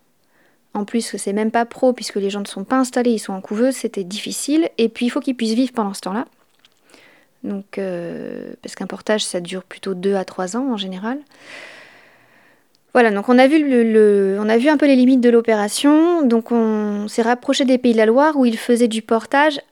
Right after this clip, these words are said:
avec la possibilité que ce soit la couveuse qui investisse. C'est extrêmement rare, je pense qu'il y a que eux,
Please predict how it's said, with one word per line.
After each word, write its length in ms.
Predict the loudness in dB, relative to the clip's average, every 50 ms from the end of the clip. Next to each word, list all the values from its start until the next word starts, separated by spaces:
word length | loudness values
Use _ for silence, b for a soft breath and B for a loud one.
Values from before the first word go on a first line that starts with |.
| _ _ _ 0 2
avec 420 | 2 2 4 4 2 2 2 -2
la 180 | 0 0 0 2
possibilité 640 | 2 0 0 0 0 0 2 2 0 0 0 -2 -4
que 80 | -4 -4
ce 140 | -6 -6 -6
soit 280 | -6 -2 0 0 2
la 140 | 2 0 0
couveuse 480 | -2 -2 0 2 4 4 4 2 2 -2
qui 160 | 0 0 2
investisse. 640 | 2 2 0 0 -2 -10 -12 -12 -12 -12 -14 -16 _ -20 _ _ _ _ _ _ _ _ _ _ _ _ _ _ -20 -20 -18
C'est 260 | -14 -6 -6 -6 -6 _ _ _ _ _
extrêmement 720 | -2 -2 -2 -2 -4 -8 -2 0 2 4 4 2 0 -2
rare, 320 | -2 0 0 0 0 0 -2
je 100 | -4 -8 -8 -10 _ _
pense 320 | -6 -4 -4 -4 -6 -10 -16
qu'il 220 | _ -6 -4 -4
y 20 |
a 60 | -4 -4
que 240 | -2 -2 -2 -2 _ _ 0
eux, 180 | 2 2 2